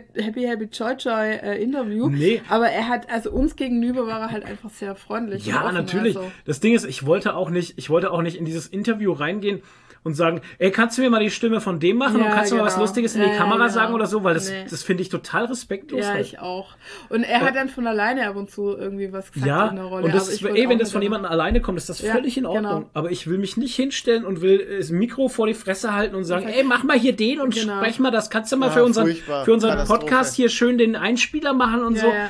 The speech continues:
Speaker 1: nee, wollte
Speaker 2: Ey,
Speaker 1: ich auch
Speaker 2: Alter,
Speaker 1: nicht.
Speaker 2: das machen wahrscheinlich fünf Milliarden Menschen.
Speaker 1: Ja,
Speaker 2: Da
Speaker 1: genau.
Speaker 2: muss sich keiner davon
Speaker 1: Und
Speaker 2: sein,
Speaker 1: ich hatte
Speaker 2: weil,
Speaker 1: in dem
Speaker 2: äh,
Speaker 1: Moment viel zu viel Respekt vor dem Mann,
Speaker 2: Ja.
Speaker 1: als dass ich sowas gefragt hätte.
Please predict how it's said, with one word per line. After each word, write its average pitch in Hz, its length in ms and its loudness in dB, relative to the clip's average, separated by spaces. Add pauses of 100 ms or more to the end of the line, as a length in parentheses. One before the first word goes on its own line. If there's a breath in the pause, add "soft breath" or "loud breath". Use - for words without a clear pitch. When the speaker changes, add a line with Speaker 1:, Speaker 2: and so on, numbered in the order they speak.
(120)
Speaker 1:
nee, 214 180 -6
wollte 208 120 -4
Speaker 2:
Ey, - 40 6
Speaker 1:
ich - 60 -6
auch - 60 -2
Speaker 2:
Alter, 202 320 0
Speaker 1:
nicht. 196 120 -6
Speaker 2:
das 180 140 -2
machen 214 240 4
wahrscheinlich 196 340 0
fünf - 280 0
Milliarden 208 380 2
Menschen. 190 220 0
Speaker 1:
Ja, 233 140 0
Speaker 2:
Da 247 100 0
Speaker 1:
genau. 170 140 2
Speaker 2:
muss 196 140 0
sich 226 180 -2
keiner 220 300 -2
davon 190 280 -2
Speaker 1:
Und 190 60 -2
Speaker 2:
sein, 190 180 2
Speaker 1:
ich 180 80 -2
hatte - 140 4
Speaker 2:
weil, - 100 4
Speaker 1:
in 240 140 0
dem 247 120 2
Speaker 2:
äh, 269 60 -2
Speaker 1:
Moment 254 360 0 (120)
viel - 460 -4
zu 285 160 -10
viel 294 260 -4
Respekt 247 600 -8
vor 214 180 -8
dem 202 200 -6
Mann, 190 160 -2
Speaker 2:
Ja. - 100 0
Speaker 1:
als 214 260 -12
dass 214 200 -6
ich 214 160 -8
sowas 220 320 -6
gefragt 214 540 -12
hätte. 190 280 -10